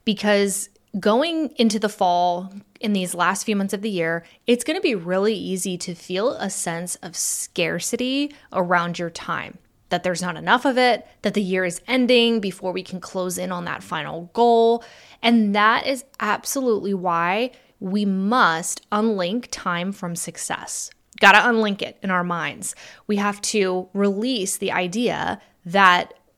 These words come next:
time is going to be an essential element to that thing, right?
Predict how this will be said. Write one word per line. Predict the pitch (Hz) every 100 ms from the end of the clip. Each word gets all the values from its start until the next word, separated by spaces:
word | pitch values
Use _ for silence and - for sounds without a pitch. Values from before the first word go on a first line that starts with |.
| _
time | - 226 233 190 180 214 226 _ _
is | - 214 190 - - _ _ _ - 220
going | 226 240 254 196
to | 220
be | 208 202
an |
essential | 185 - 196 190 -
element | 180 190 240 240
to | - 220
that | 202 180 -
thing, | - 185 - - _
right? | - 175 190